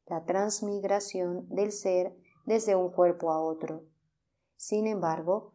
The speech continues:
los devotos conscientes de Krishna no están sujetos al juicio de Yamaraj. Para los devotos hay un camino abierto, como se confirma en el Bhagavad Gita. Después de abandonar el cuerpo,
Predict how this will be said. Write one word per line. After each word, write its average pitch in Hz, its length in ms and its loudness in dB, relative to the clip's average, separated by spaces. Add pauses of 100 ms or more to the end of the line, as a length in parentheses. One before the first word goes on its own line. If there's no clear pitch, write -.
(220)
los 190 160 2
devotos 226 460 4
conscientes 180 640 2
de 165 160 0
Krishna 175 480 -2
no 196 140 0
están 185 360 -2
sujetos 170 640 -2
al 185 220 -2
juicio 170 400 -2
de 170 100 0
Yamaraj. 175 640 -4 (640)
Para 160 200 0
los 165 220 2
devotos 185 720 0 (280)
hay 233 180 4
un 247 100 8
camino 214 460 2
abierto, 175 600 -2 (300)
como 208 260 2
se 208 200 -4
confirma 180 540 0
en 202 80 0
el 185 120 2
Bhagavad 160 500 -2
Gita. 175 460 -6 (600)
Después 175 500 4
de 202 80 4
abandonar 160 560 0
el 175 160 0
cuerpo, 202 560 0